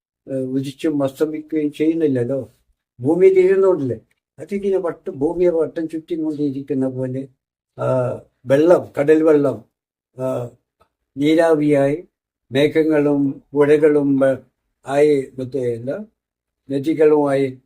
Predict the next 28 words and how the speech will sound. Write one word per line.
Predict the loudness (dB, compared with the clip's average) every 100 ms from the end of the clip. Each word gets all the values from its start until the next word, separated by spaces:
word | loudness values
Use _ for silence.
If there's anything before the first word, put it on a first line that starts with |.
| _ _ _ _ -4 0
കടലിൽ | 2 0 0
ചെന്ന് | 0 0
ചേർന്ന് | 2 0 2 0
വീണ്ടും | 0 4 4 4 2
അത് | 2 2
മാറി | 0 0 0 0
മറിയുന്ന | 0 2 0 0 -2
പോലെ | -2 -2 -4 -6 _ _ _ _ _ _ -10
ആദ്യം | -2 2 2
മുതൽ | 4 4 2
ജീവജാലങ്ങളും | 2 0 2 2 4 2 0 2 2
മനുഷ്യനും, | 2 0 0 0 0 -4 -8 _ _ _ _ -10
ആ, |
മണ്ണിൽ | -6 -4 -2 0 2 2
നിന്ന് | 2 0 0 2
രൂപപ്പെട്ടു | 0 2 0 0 0 -2
വന്ന് | 0 0 0 -4 -10 _ _
നശിച്ച് | -2 -2 -4 -8 -2
മണ്ണിലേക്ക് | 0 0 0 2 0 0 -2
ചേർന്ന് | -2 0 -2
വീണ്ടും | 0 2 2 2 2
അത് | 0 0
കായ്കനികളും | 0 -2 4 4 2 0 0 0
മനുഷ്യനുമായി | 0 -2 -2 0 0 0 -6 _ _ _
ഇങ്ങനെ | -6 -4 -2
വട്ടം | -4 -4 -8 -10
ചുറ്റിക്കൊണ്ടേയിരിക്കുന്നു | -10 -8 -8 -6 -4 0 0 -2 -8 -8 -8
എല്ലാം. | -8 -10 -14